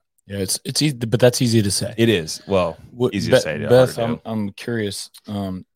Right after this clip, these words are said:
Speaker 1: on your perspective on that and your thoughts towards, would you be a, would you be a better athlete if you'd gone to camp?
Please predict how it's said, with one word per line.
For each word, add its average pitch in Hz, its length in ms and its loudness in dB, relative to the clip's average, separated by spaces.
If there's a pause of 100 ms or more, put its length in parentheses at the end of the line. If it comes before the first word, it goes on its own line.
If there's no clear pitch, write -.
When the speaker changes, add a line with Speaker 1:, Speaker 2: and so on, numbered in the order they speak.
Speaker 1:
on 95 460 -4
your 104 200 -6
perspective 101 580 -10
on 95 180 -6
that 95 360 -8
and 95 400 -8
your 95 160 -6
thoughts 98 400 -8
towards, 98 420 -10
would 101 180 -14
you 101 120 -12
be 101 260 -8
a, 95 260 -10
would 101 140 -16
you 101 60 -12
be 107 120 -6
a 101 40 -4
better 98 260 -6
athlete 98 360 -6
if - 140 -12
you'd 98 140 -10
gone 95 200 -6
to 92 60 -10
camp? 98 380 -10